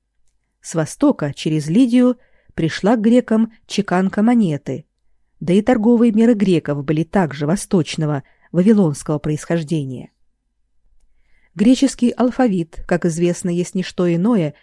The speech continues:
как измененный алфавит сирийских семитов, перешедший к эллинам или через Малую Азию, или при посредстве финикийцев. Греки только придали некоторым знакам значение гласных, которых не было у семитов,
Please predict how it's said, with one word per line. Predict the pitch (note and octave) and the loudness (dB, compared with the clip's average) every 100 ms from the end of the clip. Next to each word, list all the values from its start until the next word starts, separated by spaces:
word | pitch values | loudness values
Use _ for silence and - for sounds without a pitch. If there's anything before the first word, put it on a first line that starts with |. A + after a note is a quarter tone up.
| _ _ | _ _
как | - E3 - | -8 -8 -2
измененный | G3 F3 F3+ E3+ F#3 A3+ F3 D#3+ | -2 0 -2 0 2 2 2 0
алфавит | D3+ F3 D#3 A#3 - | -2 -2 0 0 -2
сирийских | - F#3+ F3+ A3 - A3 | -4 -2 0 -2 -4 -6
семитов, | - C4 B3+ G3+ C3+ - _ _ _ _ | 0 2 2 2 -4 -14 _ _ _ _
перешедший | - F3 E3 F#3 - - | -2 -2 0 -2 -2 -6
к | E3 A#3+ | -2 2
эллинам | C4 B3+ A#3 A#3 A3+ _ - | 2 4 2 0 -4 _ -6
или | D#3+ | -4
через | D3+ - D#3+ D3+ | -4 -2 -2 -2
Малую | D#3+ D3+ D#3 - | -2 -2 -2 0
Азию, | G#3 A#3 A#3 A#3 A3+ _ _ - | 0 2 4 2 0 _ _ 0
или | C4 C#4 | 2 2
при | - A#3 | 0 -2
посредстве | A3 G#3 D#3+ E3+ - F3+ | -2 -4 -2 -4 -4 -4
финикийцев. | F3+ F#3+ - D#3 C#3+ - - _ _ _ _ _ _ _ | -2 -4 -4 -8 -8 -10 -14 _ _ _ _ _ _ _
Греки | E3 A3+ C#4 | 2 4 4
только | B3+ B3 A#3 | 2 0 0
придали | - B3 G3 E3+ D3+ | 2 2 2 2 0
некоторым | E3 F3+ D#3+ D#3 D#3 | -2 -2 -2 -2 -2
знакам | D#3 A3+ C4 B3 A#3 - _ - | 2 2 4 2 2 -2 _ -6
значение | F3+ F#3+ G3 A#3 A3 A#3 | 0 0 0 0 2 2
гласных, | G#3 A3+ D#3 - D#3+ C#3 - _ _ _ | 4 2 2 -4 -8 -8 -12 _ _ _
которых | - F3 D#3+ - | -6 0 0 4
не | G3+ | 4
было | E3 D3+ | 4 0
у | D#3 | -2
семитов, | - G3 D3+ - - | 0 0 0 -4 -8